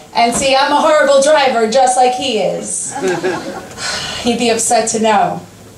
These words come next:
that that part of me takes after his side of the family. So I decided to go with my Hispanic half and play Let's Make a Game.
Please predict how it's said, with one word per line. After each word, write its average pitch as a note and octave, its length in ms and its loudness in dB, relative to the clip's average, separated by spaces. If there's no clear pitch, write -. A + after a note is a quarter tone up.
that - 140 -6
that F#3 200 4
part G3+ 200 2
of F#3 80 -2
me F3+ 160 -2
takes F3+ 260 -2
after F3+ 420 4
his F#3+ 260 0
side E3+ 260 2
of F3+ 100 6
the - 60 -2
family. G#3+ 600 0
So A3+ 380 4
I G#3+ 140 4
decided A#3 420 0
to G#3+ 80 -6
go G#3 160 4
with G3+ 160 -4
my G3 160 4
Hispanic B3 640 2
half F#3 560 0
and G#3 100 -4
play F#3+ 540 2
Let's F#3 340 2
Make G3 220 -4
a G3 40 -10
Game. G#3 400 -2